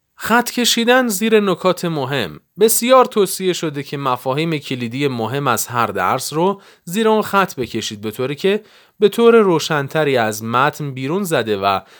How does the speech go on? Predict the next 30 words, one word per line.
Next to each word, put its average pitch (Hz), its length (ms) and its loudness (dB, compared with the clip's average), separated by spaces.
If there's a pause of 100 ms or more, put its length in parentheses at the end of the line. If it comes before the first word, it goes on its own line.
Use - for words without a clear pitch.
(140)
در 208 180 4
حافظهٔ 202 640 0
شما 160 460 -2
بهتر 143 540 -2
میمونه. 95 420 -8 (600)
به 226 80 0
این 240 100 2
ترتیب 226 460 0 (340)
متون 233 400 -2
دیگه 202 280 2
پراکنده 151 800 0
و 139 80 4
یا 127 120 2
گسترده 113 600 -4
نخواهند 95 520 -4
بود. 82 220 -16 (480)
با 214 120 4
مرور 233 340 2
این 196 200 4
خطوط 202 480 -2 (280)
شما 196 360 0
می‌تونید 180 480 -2
درک 151 360 0
کلی 147 480 -6
به 127 120 -6
مطالب 117 600 -4
یک 127 400 -2
کتاب 151 440 -2
یا 135 160 0
جزوه 113 580 0